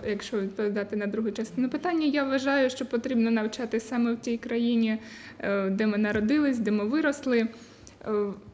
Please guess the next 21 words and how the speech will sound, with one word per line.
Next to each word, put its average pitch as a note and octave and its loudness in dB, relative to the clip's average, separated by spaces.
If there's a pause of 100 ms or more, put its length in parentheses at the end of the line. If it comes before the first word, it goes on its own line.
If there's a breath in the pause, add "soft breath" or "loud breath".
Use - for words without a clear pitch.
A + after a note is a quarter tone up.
серед E4+ 8
престижних E4+ 10
вузів, C#4+ 6
я C4 6
думаю, B3+ 6
погодяться A#3+ 2
зі A3+ 2
мною A3+ 4
більшість, A3+ 0
е, G3+ 2
абітурієнтів. A#3+ 4
Це G#3 2
все G#3 0
ж G#3 -6
таки, A3 0 (380 loud breath)
е, - -2 (480)
університет A3+ 2
національний G#3 2
імені G3+ 2
Тараса G3+ -2
Шевченка, A#3+ 0